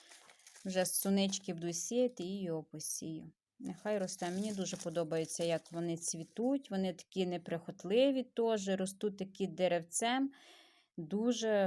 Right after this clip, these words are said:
гарно цвітуть. Коли цвітуть, ну прямо дуже рясно цвітуть. Це кімнатний клен. Я вже була колись садила, в мене він був.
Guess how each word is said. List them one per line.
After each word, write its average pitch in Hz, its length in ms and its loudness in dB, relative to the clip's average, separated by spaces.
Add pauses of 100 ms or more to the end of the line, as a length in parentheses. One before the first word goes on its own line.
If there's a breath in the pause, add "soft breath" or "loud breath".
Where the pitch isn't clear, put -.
гарно 190 400 4
цвітуть. 185 580 -6
Коли 170 260 -4
цвітуть, 185 500 -6
ну 180 80 -4
прямо 175 320 -2
дуже 170 420 -2
рясно 156 420 -2
цвітуть. - 680 -12 (840 soft breath)
Це 185 180 0
кімнатний 190 640 -2
клен. 156 500 -8 (440)
Я 180 160 0
вже 196 160 0
була 170 280 0
колись 170 360 -4
садила, 165 560 -2
в 156 80 -4
мене 160 300 -2
він 156 260 -4
був. 240 420 -2